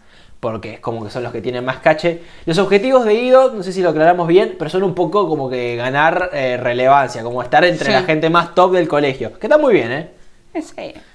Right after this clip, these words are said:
Speaker 1: A ver, va con un plan. No, no es una persona agradable y todo el mundo se da cuenta que es un careta, pero va con un plan. Y, eh, ahí aparece Manuel para avisarle a Tomás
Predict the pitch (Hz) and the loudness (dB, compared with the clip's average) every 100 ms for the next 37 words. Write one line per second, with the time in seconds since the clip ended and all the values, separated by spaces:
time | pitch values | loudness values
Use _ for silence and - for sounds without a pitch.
0 | - 117 135 131 - - - - 185 220 | -8 2 4 4 2 -14 -20 -2 0 2
1 | 226 220 190 165 110 - - - 180 247 | 2 4 4 2 -2 -14 -20 -6 2 2
2 | 247 220 233 277 294 254 247 214 208 196 | 2 -4 0 2 2 0 -2 2 0 0
3 | 226 226 202 202 220 208 196 180 196 185 | 4 6 6 6 4 2 2 2 0 0
4 | 170 165 180 185 165 165 170 151 180 214 | 4 4 2 0 0 -2 -2 0 2 4
5 | 175 202 220 254 - - 151 143 139 127 | 4 4 2 2 0 0 0 2 -2 0
6 | 117 104 98 - - - - _ - 240 | 0 -2 -4 -18 -20 -20 -20 _ -2 0
7 | 262 - - _ - - - 160 156 151 | -2 -6 -20 _ -20 -12 2 6 6 6
8 | 147 143 143 147 - - 156 202 220 170 | 8 6 6 2 -4 0 4 4 2 0
9 | 160 175 190 196 196 208 240 202 170 165 | 2 2 2 0 2 4 4 4 4 4
10 | 165 190 196 208 208 214 254 - - | 2 2 4 4 4 4 2 -8 -20